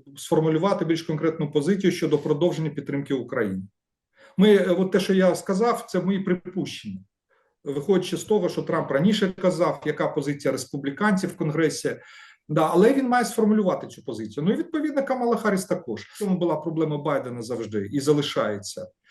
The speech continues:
Це відсутність стратегії, чіткої послідовної стратегії. Є принцип допомоги Україні і принцип, е,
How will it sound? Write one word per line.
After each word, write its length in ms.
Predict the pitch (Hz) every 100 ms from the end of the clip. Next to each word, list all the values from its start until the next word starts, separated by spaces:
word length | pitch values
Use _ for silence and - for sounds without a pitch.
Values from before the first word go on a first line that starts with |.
| -
Це 300 | - - -
відсутність 640 | 175 156 - 226 190 190 -
стратегії, 640 | 175 175 165 107 101 - _ _ _
чіткої 640 | - 185 170 - 196 220 - -
послідовної 540 | 180 180 156 165 160
стратегії. 640 | 151 156 151 135 98 101 - _ - _ - -
Є 280 | 160 208 208
принцип 500 | - - 190 190 165
допомоги 500 | 190 202 208 254 247
Україні 760 | 247 233 240 240 233 226 220 214 -
і 80 | 185
принцип, 580 | 202 220 190 185 180
е, 340 | 180 160 147